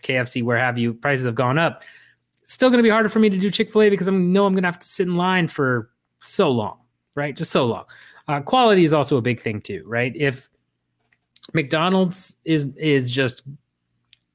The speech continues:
garbage hamburgers, the one by me is just making terrible, terrible hamburgers,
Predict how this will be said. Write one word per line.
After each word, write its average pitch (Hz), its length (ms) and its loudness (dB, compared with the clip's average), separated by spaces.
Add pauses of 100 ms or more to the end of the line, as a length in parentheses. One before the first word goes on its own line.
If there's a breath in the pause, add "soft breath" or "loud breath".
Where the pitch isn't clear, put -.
(140)
garbage 143 420 0
hamburgers, 156 580 2
the 131 80 -2
one 139 220 2
by 139 180 0
me 143 160 2
is 123 140 -2
just 127 180 -4
making 120 360 -4
terrible, 139 600 0
terrible 143 320 0
hamburgers, 135 480 0